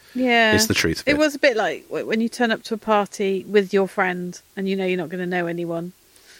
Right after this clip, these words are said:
Speaker 1: It was a bit like that, wasn't it?
Speaker 2: Yeah, but we didn't have that friend to go and sort of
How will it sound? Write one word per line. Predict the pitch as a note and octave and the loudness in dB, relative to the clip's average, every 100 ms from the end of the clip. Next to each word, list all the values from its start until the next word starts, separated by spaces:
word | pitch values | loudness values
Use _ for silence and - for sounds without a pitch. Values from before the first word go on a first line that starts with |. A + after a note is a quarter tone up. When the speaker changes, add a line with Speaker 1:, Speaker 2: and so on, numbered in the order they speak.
| - _ | -20 _
Speaker 1:
It | - | -14
was | G3+ | -6
a | |
bit | G3 - | -6 -6
like | - | -10
that, | - D#3+ | -10 -10
wasn't | F#3 - | -10 0
it? | D3 | 4
Speaker 2:
Yeah, | D3 C3+ | 4 4
but | C#3+ | 2
we | C#3 | 2
didn't | D3+ C3 | 2 2
have | D3 C3+ | 0 2
that | C3 - | 0 2
friend | C#3 B2 | 2 4
to | A#2+ | 4
go | B2 | 4
and | A#2+ - _ _ - | 4 0 _ _ -4
sort | - B2 | -2 0
of | A2+ - | 0 -4